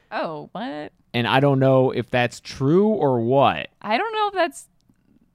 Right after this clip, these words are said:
Speaker 1: ghosts, 'cause they're alive.
Speaker 2: I don't know, man.
Speaker 1: And
Speaker 2: I
Speaker 1: I'll,
Speaker 2: have no
Speaker 1: I just
Speaker 2: idea.
Speaker 1: figured that they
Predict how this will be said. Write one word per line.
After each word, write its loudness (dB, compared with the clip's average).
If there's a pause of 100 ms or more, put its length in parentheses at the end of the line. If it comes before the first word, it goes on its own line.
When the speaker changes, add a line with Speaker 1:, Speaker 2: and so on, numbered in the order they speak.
(340)
Speaker 1:
ghosts, -6
'cause -6
they're -4 (680)
alive. 0 (340)
Speaker 2:
I -4
don't 4
know, 8
man. 2
Speaker 1:
And 2
Speaker 2:
I 8
Speaker 1:
I'll, 8
Speaker 2:
have -8
no 0
Speaker 1:
I 6
just 4
Speaker 2:
idea. 4
Speaker 1:
figured 2
that 0
they 2